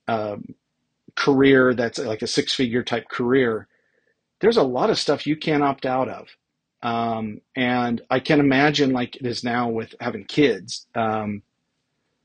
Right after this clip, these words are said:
Andre is fourteen and very low maintenance. Um, but I know lots of families that, you know, have to have, like, complex calendars because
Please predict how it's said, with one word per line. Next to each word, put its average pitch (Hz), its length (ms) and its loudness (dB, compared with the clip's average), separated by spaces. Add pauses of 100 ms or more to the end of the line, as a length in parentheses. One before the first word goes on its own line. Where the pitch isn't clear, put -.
(420)
Andre 127 560 4
is 123 180 0
fourteen 127 560 0
and 107 220 -4 (260)
very 131 380 4
low 127 180 4
maintenance. 120 800 -2
Um, 110 360 -2
but 117 140 -2
I 120 100 2
know 120 140 2
lots 123 320 2
of 127 80 -4
families 117 520 -2
that, 120 160 -4 (100)
you 127 100 0
know, 110 260 -4 (760)
have - 180 0
to 117 120 0
have, 123 200 2
like, 110 220 -2
complex 127 540 0
calendars 123 640 -2
because 117 580 -6